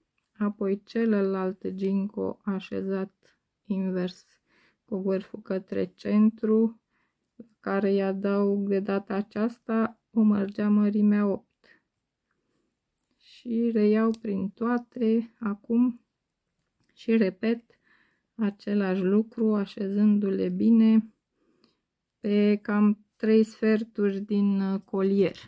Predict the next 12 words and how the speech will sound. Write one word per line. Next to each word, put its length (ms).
Vă 300
arăt 560
ce 160
am 320
lucrat 420
imediat. 440
Iată 380
ce 160
frumoasă 680
curbă 420
s-a 240
format 720